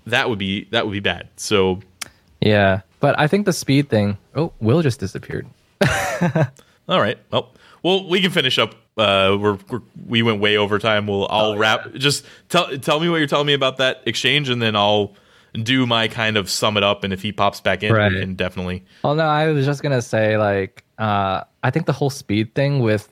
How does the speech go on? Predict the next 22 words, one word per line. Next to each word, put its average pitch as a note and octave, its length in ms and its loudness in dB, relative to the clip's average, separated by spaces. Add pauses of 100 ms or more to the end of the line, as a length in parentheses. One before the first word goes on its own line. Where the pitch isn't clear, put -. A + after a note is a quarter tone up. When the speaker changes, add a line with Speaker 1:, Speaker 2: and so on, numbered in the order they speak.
(160)
Speaker 2:
decentralized G#2 680 0
exchanges G2 760 -4 (160)
shouldn't A2+ 460 -2 (180)
really A2 520 0 (260)
be G2+ 120 0
viewed F#2+ 400 0
as, E2+ 600 -4 (180)
as G2 100 0
a F2+ 60 2
con, A2+ 560 2 (180)
'cause G#2 420 2 (220)
that, C#3 240 -2 (140)
that's C3+ 220 0
the A#2+ 100 0
price A2 380 0
you F#2+ 100 -2
pay, - 440 -8
right? F#2+ 300 2 (100)
Speaker 1:
Mm-hmm. A2 260 -8
Speaker 2:
For, F#2 460 -2
for, F#2+ 460 -2 (160)
to, A#2+ 160 0